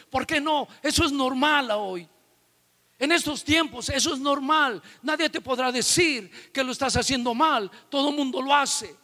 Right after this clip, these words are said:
Pero aquel que tiene una visión y un sueño de Dios, lo llamarán anormal,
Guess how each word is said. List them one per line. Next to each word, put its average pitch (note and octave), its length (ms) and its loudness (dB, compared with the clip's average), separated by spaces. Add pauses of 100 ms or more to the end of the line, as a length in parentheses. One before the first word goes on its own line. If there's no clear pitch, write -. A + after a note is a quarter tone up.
(1300)
Pero A#3+ 160 2
aquel C4 260 -4
que C#4 120 -2
tiene D4+ 200 -4
una D4 220 0
visión B3+ 600 -2
y B3+ 40 -2
un C4 120 -4
sueño C4+ 500 -2
de B3+ 120 4
Dios, G#3+ 520 -6 (1800)
lo E3+ 120 -8
llamarán D#3 640 -8 (260)
anormal, B2+ 520 -14